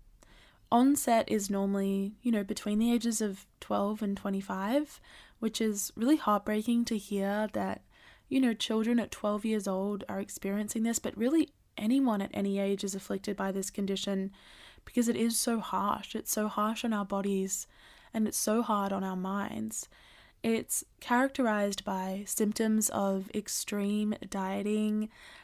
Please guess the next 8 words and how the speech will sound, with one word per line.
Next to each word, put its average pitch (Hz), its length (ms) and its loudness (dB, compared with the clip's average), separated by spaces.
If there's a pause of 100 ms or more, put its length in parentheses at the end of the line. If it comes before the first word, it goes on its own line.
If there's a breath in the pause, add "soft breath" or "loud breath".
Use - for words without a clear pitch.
(120 loud breath)
accompanied 226 640 2
by 196 460 0
an 208 100 -2
intense 214 520 2
fear 202 400 0
of 196 140 -4
gaining 190 420 -2
weight, 269 520 0